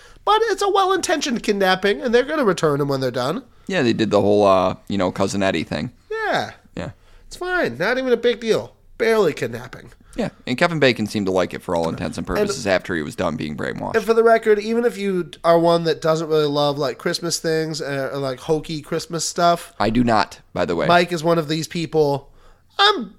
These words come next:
Speaker 1: in the middle of one of these people. Like, I'm not all the way to the extreme of it, but I, I'm on, I'm not huge on a bunch of Christmas stuff, but it's delightful. It's really funny. Even take the Christmas out of it all, I think it's very funny. And two, s-, the, the songs in it are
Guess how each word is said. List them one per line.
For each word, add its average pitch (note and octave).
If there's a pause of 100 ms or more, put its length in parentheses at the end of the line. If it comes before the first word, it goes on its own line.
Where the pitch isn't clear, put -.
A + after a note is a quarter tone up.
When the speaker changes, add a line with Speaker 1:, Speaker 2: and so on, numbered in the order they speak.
(100)
Speaker 1:
in G#3+
the G3+
middle E3
of C3+
one C3+
of B2
these A#2+
people. G#2
Like, B2+
I'm A#3
not A3+
all G3
the F3+
way F3
to D#3+
the D#3
extreme E3
of E3
it, E3
but G3
I, C4+
I'm A#3
on, G3
I'm A#3
not B3
huge G3+
on D3 (120)
a D3
bunch D#3
of C#3+
Christmas C3+
stuff, A#2
but C#3+ (260)
it's G3+
delightful. C3+
It's -
really F#3
funny. D#3 (320)
Even F#3
take F3+
the C3+
Christmas D#3
out C#3+
of B2+
it B2+
all, A#2+
I A#2
think B2
it's A#2+
very C3
funny. C3+ (380)
And E3 (440)
two, G#3+
s-, -
the, D#3+
the D#3
songs F#3+
in D3
it C3
are A#2+